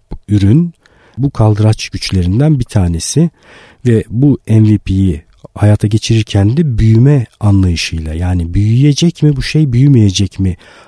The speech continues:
meselesini baştan bir sorun olarak ortaya koymak birçok açmazı kapatacaktır. Hatta bu filtreyi kullanarak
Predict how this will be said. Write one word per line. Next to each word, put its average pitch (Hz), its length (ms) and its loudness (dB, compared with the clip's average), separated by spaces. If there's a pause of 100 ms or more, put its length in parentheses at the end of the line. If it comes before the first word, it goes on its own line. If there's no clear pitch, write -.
(180)
meselesini 110 720 0
baştan 156 420 2
bir 123 40 2
sorun 104 340 0
olarak 92 340 -2
ortaya 104 320 0
koymak 101 580 0 (360)
birçok 117 280 -2
açmazı 107 340 0
kapatacaktır. - 680 -6 (640)
Hatta 127 320 -2
bu 170 60 2
filtreyi 107 420 0
kullanarak 123 760 0